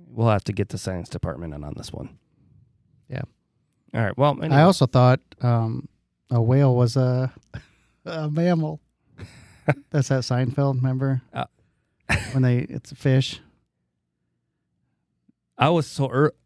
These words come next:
Speaker 2: With George.
Speaker 1: Yeah. <laughs> Is that a Titleist?
Speaker 2: I,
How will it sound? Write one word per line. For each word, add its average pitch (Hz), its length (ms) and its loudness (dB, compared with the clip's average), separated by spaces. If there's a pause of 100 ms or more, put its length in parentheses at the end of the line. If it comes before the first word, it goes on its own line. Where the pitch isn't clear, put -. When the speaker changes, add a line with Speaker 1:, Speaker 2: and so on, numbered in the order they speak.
(120)
Speaker 2:
With 117 140 -6
George. 127 500 -2 (540)
Speaker 1:
Yeah. 101 300 -2 (380)
<laughs> - 440 -20
Is - 1000 -18
that 117 160 0
a 104 40 0
Titleist? 117 600 0 (1700)
Speaker 2:
I, 135 100 2